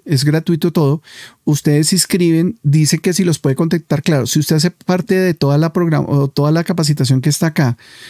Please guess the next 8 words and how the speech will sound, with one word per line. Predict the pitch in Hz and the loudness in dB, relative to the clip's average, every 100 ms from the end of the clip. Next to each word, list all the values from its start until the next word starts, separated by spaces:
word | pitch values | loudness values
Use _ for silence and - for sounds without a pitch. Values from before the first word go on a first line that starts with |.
| - | -8
lo | - 160 | 0 0
pueden | 151 151 151 | 2 0 2
contactar | 170 160 147 175 - | 0 -2 -2 -2 0
para | 151 | 0
ofrecerle | 147 131 131 131 143 147 - | 2 2 2 2 0 -2 -2
empleo | 151 143 135 131 | 0 0 2 2
directamente | 139 131 143 139 139 139 147 143 | 0 -2 0 2 2 0 0 2
en, | 139 127 110 | 2 2 0